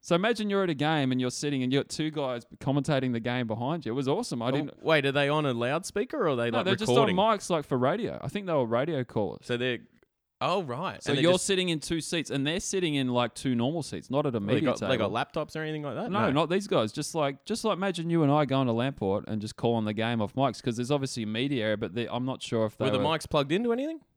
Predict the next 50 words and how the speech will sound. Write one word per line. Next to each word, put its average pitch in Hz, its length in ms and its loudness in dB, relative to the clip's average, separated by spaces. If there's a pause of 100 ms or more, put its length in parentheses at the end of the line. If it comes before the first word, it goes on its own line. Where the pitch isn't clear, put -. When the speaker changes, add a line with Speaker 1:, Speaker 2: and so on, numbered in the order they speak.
Speaker 1:
Yeah, 185 160 -4
just 156 240 -6
like 156 160 4
little 151 240 0
recorder 156 400 -2
like 131 160 0
we 185 160 -2
have. - 220 -8 (460)
So 117 100 2
Speaker 2:
Maybe 135 160 2
they're 113 180 2
a - 20 0
bit 101 180 -4 (720)
Speaker 1:
<laughs> - 80 -4 (1000)
I'm 185 100 -6
pretty 247 220 4
sure 196 320 10
they 180 140 8
were, 151 140 6
like, 147 280 4
good 156 200 0
Speaker 2:
Just, - 100 -4
Speaker 1:
callers 185 220 4
Speaker 2:
just 127 120 -2
Speaker 1:
because 123 360 -6
they 123 160 2
were 117 220 2 (240)
Speaker 2:
<laughs> 185 180 -2
Speaker 1:
I 147 60 2
mean, 156 120 4
I 180 80 8
didn't, 160 220 2
I 160 120 6
didn't 170 120 4
get 143 140 4
to - 60 -12
talk 151 280 4
to - 20 -12
them 127 100 4
in 117 60 2
the 131 60 4
end, 180 160 4
but 127 160 2
Speaker 2:
Are - 40 -2
they 110 100 4
Speaker 1:
it's 110 80 2
Speaker 2:
as 104 60 -6
good 131 140 0
as 110 100 -6
Mick? 139 260 -4